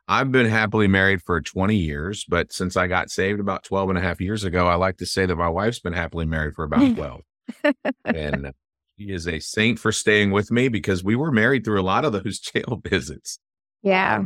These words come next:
Speaker 1: And
Speaker 2: Wow.
Speaker 1: yeah. So what else? Four beautiful children. One just started at Liberty University. Another, she's eighteen. Her name is Essence. Then James is my junior in high school.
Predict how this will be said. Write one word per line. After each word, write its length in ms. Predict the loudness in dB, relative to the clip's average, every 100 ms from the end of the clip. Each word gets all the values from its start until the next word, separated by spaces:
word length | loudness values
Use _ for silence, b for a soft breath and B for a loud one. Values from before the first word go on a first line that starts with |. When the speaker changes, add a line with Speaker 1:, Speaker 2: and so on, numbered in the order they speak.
| -4 -2
Speaker 1:
And 220 | 0 2
Speaker 2:
Wow. 480 | 2 2 2 -2 -4 _ _ _ _ _ _ _ _ _ _ _ 0
Speaker 1:
yeah. 300 | 2 4 2
So 520 | -4 2 4 4 2 -4 _ _ _ _ _
what 220 | -8 0 2
else? 200 | 2 -2
Four 280 | -4 -2
beautiful 360 | 0 0 0 -2
children. 480 | -4 -2 0 -2 0
One 240 | 0 -2
just 220 | -2 -4 -4
started 380 | -2 0 2
at 220 | 0 -2 -2
Liberty 280 | -4 -2 0
University. 800 | 0 0 -2 -2 0 0 -2 -8 _ _
Another, 680 | -8 -2 0 2 4 4 2
she's 320 | -2 -6 -6 -4
eighteen. 600 | -6 -4 -4 -4 -4 -6
Her 140 | -6
name 200 | -6 -6
is 140 | -8 -8
Essence. 480 | -6 -6 -8 -10 -10
Then 200 | -12 -6
James 380 | -4 -2 -2 -4
is 160 | -8
my 180 | -8 -8
junior 420 | -6 -2 0 0
in 60 | -4
high 200 | -6 -8
school. 360 | -6 -4 -4